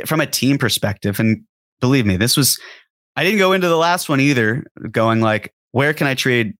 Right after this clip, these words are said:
R J and not Julius?" So from a Julius Randle standpoint, it's, I'm just gonna pull up the list of teams and kind of fly through them here. It's really a matter of what is the objective for these teams? Where do they wanna go?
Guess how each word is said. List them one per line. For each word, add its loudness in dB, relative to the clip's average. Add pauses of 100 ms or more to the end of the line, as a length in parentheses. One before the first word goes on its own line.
(100)
R 2
J 0
and 2
not 0
Julius?" -6 (480)
So 0
from -2
a 2
Julius 2
Randle 0
standpoint, 0 (260)
it's, 0 (100)
I'm 0
just -2
gonna 0
pull 0
up -2
the -4
list 2
of -4
teams 2
and 0
kind 0
of -4 (200)
fly 0
through 0
them 2
here. 0 (1160)
It's -4
really 2
a 2
matter 2
of -2 (100)
what 0
is 0
the 2
objective -2
for -2
these 2
teams? -2
Where 0
do 2
they 0
wanna 0
go? 0